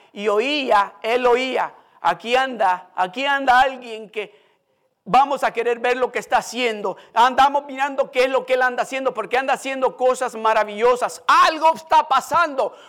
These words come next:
donde este hombre llega." Y dice, "Yo quiero ir allí." Y ahí lo llevan.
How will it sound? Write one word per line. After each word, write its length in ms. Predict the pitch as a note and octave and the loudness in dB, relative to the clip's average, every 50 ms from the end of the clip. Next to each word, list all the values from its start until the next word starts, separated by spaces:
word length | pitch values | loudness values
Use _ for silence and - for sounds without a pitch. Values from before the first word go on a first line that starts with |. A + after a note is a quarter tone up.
| - - | -6 -2
donde 240 | G#3+ A#3 A3 A3 | -2 0 2 0
este 220 | A#3+ A#3 A#3 - A#3 | 0 0 0 0 0
hombre 260 | A3 A3 A3 G#3 G3 | 0 0 -2 -4 -2
llega." 220 | G3+ F#3+ F3+ D#3+ | -2 -2 -2 -2
Y 40 | E3+ F3 | -4 -6
dice, 120 | D#3 G#3 | -6 -2
"Yo 160 | G#3 C4+ C4+ | 0 0 0
quiero 180 | C4+ E4+ E4 E4+ | 2 0 2 4
ir 60 | D#4+ | 4
allí." 320 | C#4+ C4+ C4 B3 A#3+ G#3 _ _ _ _ _ _ _ - | 4 4 2 -2 -6 -8 _ _ _ _ _ _ _ -14
Y 240 | A3 G#3+ A#3+ A3+ - - | -8 -6 -6 -4 0 0
ahí 140 | G#3 G#3+ | 0 0
lo 100 | G3+ G#3 | 0 -2
llevan. 400 | - D#4 - C#4 B3 G#3 E3 C#3+ | -2 0 0 0 0 0 -6 -8